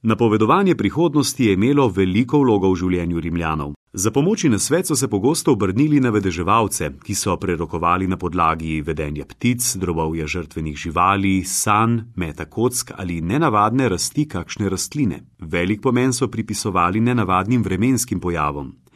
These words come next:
Tudi v Emoni so bivali vedeževalci, ki so meščanom razlagali voljo bogov. Tako imenovani haruspiki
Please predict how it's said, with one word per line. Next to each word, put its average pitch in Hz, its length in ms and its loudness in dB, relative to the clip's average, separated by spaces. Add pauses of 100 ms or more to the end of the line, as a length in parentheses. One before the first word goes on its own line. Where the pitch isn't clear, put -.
(480)
Tudi 175 240 0
v 135 160 6
Emoni 127 320 6
so 127 240 0
bivali 107 400 2
vedeževalci, 101 800 2
ki 110 80 -4
so 110 160 -2
meščanom 95 560 0
razlagali 90 640 0
voljo 85 320 -2
bogov. 95 380 0 (260)
Tako 160 240 2
imenovani 139 560 6
haruspiki 95 760 -2